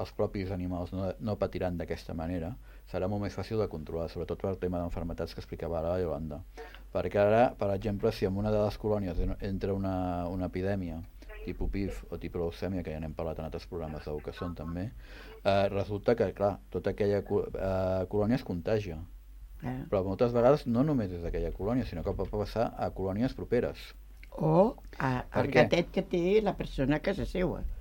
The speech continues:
Speaker 1: Perquè no hem, exacte,
Speaker 2: Eh?
Speaker 1: també,
Speaker 2: És tot.
Speaker 1: perquè no hem d'oblidar que un gat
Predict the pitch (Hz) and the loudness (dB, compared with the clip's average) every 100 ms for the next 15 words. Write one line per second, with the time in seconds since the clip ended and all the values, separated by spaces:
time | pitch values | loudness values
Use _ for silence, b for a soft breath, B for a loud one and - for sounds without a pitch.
0 | B - 98 101 113 113 113 113 113 117 | B 0 0 4 4 4 4 4 2 0
1 | 92 87 85 175 117 95 92 110 120 - | -2 0 2 2 2 2 2 2 4 6
2 | 147 - - - 120 127 127 131 135 147 | 6 4 -4 4 6 8 10 10 10 12
3 | 147 165 160 127 113 113 113 120 - | 12 10 4 6 8 8 10 8 6